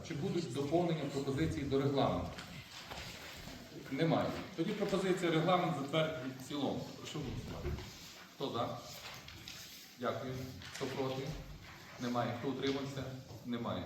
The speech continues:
Хто не прийняв участь у голосуванні? Немає. Регламент приймається в цілому. Перше, ніж перейти до розгляду питань,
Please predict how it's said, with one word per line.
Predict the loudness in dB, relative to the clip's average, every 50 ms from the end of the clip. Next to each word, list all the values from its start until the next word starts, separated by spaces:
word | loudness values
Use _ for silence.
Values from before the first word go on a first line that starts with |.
| -4 -2
Хто | 0 0
не | 0 0
прийняв | 0 0 2 2 2 2
участь | 0 -2 -4 -4 -2
у | -2
голосуванні? | -2 -2 -2 -2 -2 -2 -2 -4 -6 -6 -10 -12 -16 -12 -12 -12 -12 -10 -6 -4
Немає. | -2 -2 0 0 0 0 0 -2 -4 -6 -8 -10 -8 -4
Регламент | -2 -2 0 2 2 2 4 2 0 0 -2 -4 -4
приймається | -2 0 0 2 2 2 0 0 -2 -4 -6 -6 -6 -6 -6 -8 -10 -12 -14 -14 -10
в | -6
цілому. | -2 0 2 2 2 2 2 -2 -4 -6 -10 -12 -14 -14 -16 -16 -16 -16 -16 -16 -16 -16 -18 -18 -18 -20 -20 -20 -20 -20 -20 -20 -18 -18 -20 -20 -20 -20 -18 -16 -16 -8 0
Перше, | 2 2 4 4 4 2
ніж | 2 2
перейти | 0 -2 -2 -2 -2 0 -2 -2
до | -2 0 0
розгляду | 0 0 0 0 -2 -2 -2
питань, | -2 -2 -2 0 2 2 4 2 0